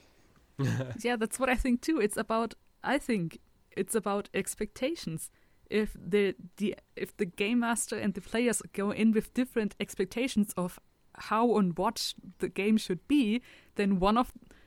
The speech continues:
Speaker 2: them or all of them will get disappointed. So if you just say, "Oh, I noticed you want to have,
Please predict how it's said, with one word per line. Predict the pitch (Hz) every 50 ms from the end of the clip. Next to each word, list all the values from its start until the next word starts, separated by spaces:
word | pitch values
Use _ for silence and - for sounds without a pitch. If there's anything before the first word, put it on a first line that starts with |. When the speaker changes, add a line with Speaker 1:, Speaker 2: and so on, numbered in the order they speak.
| - -
Speaker 2:
them | - 180 196 233 277
or | - 214 214 -
all | - 240 320 392 339
of | 220 - -
them | - 202 208 214
will | 226 233 220 196 - _ _ - -
get | - 220 220 -
disappointed. | 247 233 - 262 - - 320 392 277 196 180 -
So | - 196
if | 180 -
you | 226 196
just | - 220 220 - -
say, | - 220 226 - - - - - _ -
"Oh, | - 392 339
I | 214
noticed | 208 202 202 202 262 247 - 254
you | 226
want | 202 208 208 -
to | 220
have, | 214 214 220 226 -